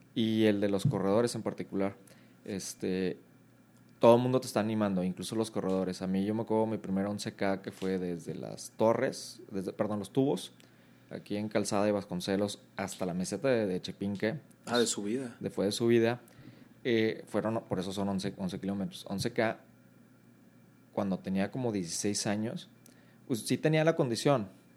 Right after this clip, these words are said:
Speaker 1: pero ya al final me estaba llevando la frega-, y la ventaja es que estaban, eh,
Speaker 2: Lo subiste a un
Speaker 1: nublado.
Speaker 2: ritmo más acelerado de lo
Speaker 1: Lo
Speaker 2: que
Speaker 1: estaba
Speaker 2: podías.
Speaker 1: subiendo más acelerado, porque aparte yo s-,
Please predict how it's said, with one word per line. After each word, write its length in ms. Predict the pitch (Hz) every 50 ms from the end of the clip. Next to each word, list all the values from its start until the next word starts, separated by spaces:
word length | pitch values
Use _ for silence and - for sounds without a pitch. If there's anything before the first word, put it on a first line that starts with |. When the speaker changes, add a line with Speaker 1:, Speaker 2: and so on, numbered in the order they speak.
| - - -
Speaker 1:
pero 160 | - 101 98
ya 120 | 92 92 95
al 100 | 98 98
final 360 | - 156 143 143 139 143 147
me 80 | 151
estaba 400 | 151 147 - - 120 120 123 131
llevando 560 | 131 127 127 117 110 107 107 107 107 110 120 117
la 120 | 117 117
frega-, 220 | 113 113 107 95 -
y 60 | -
la 120 | 101 98 92
ventaja 320 | 92 92 90 - 98 -
es 80 | 139 -
que 80 | -
estaban, 400 | 143 - 127 120 123 127 123 113 -
eh, 300 | - 98 85 69 65 62 -
Speaker 2:
Lo 80 | 120
subiste 260 | 113 - 127 117 120
a 40 | 127
un 40 | 139
Speaker 1:
nublado. 80 | 139 123
Speaker 2:
ritmo 240 | 123 120 120 117 110
más 540 | 110 113 113 113 113 - - - - - -
acelerado 560 | 110 - - 123 110 107 104 104 104 107 107
de 60 | 107
lo 80 | 107 135
Speaker 1:
Lo 60 | 131
Speaker 2:
que 40 | 123
Speaker 1:
estaba 200 | 113 104 123 113
Speaker 2:
podías. 120 | 123 127
Speaker 1:
subiendo 340 | 147 151 135 131 131 131 135
más 240 | 135 131 131 131 -
acelerado, 640 | 135 - 151 139 143 143 143 135 127 131 139 135 135 -
porque 200 | 123 110 - 107
aparte 340 | - - 107 - - 131
yo 140 | 120 120 117 113
s-, 160 | - -